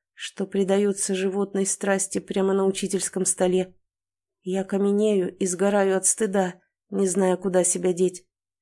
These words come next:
«Фильм моего приятеля», шепчет мне Залесский.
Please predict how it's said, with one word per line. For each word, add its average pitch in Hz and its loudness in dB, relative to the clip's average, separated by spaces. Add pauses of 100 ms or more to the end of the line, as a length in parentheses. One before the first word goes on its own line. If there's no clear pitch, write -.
(420)
«Фильм 277 2
моего 254 6
приятеля», 185 0 (180)
шепчет - -4
мне 180 0
Залесский. 180 -2